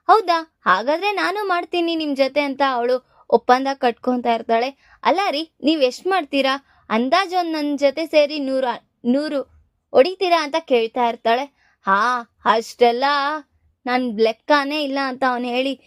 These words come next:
"ಸರಿ ಬಾ, ಈಗ ಆಡೋಣ" ಅಂತ ಅವಳು ಮತ್ತೆ ರಾಜ್ ಇಬ್ರು ಸೇರಿ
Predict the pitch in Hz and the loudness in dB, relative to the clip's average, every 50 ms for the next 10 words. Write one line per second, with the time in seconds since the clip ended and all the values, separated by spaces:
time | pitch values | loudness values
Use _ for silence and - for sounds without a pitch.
0 | _ _ _ _ - 302 311 359 349 285 330 311 302 302 254 254 247 240 262 277 | _ _ _ _ 2 2 2 2 0 0 0 0 0 -2 0 0 0 0 0 -2
1 | 311 311 302 285 285 262 254 262 - 285 269 240 - _ _ _ _ _ _ _ | -2 -4 -4 -4 -4 -6 -6 -2 0 0 0 -2 -6 _ _ _ _ _ _ _
2 | - - 330 359 392 403 415 415 370 320 285 - 285 277 277 254 247 240 233 226 | 0 0 0 2 0 -4 -6 -4 -4 -6 2 4 4 4 4 2 0 -2 -2 -2
3 | 214 - 226 208 196 202 254 269 - - 247 240 233 240 247 | -4 -6 -8 -6 -2 -2 -2 0 2 0 0 0 0 -4 -6